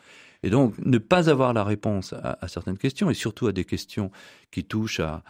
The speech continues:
à la maladie. C'est, c'est bien évident que l'espoir énorme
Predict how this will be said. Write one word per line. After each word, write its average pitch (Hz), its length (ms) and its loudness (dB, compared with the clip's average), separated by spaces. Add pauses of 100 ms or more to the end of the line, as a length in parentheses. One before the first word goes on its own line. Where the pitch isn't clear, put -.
(240)
à - 140 -14
la 87 120 -12
maladie. 110 480 -2
C'est, - 200 -6
c'est - 140 0
bien 123 200 2
évident 123 460 2
que - 140 -4
l'espoir 104 640 0
énorme 123 680 4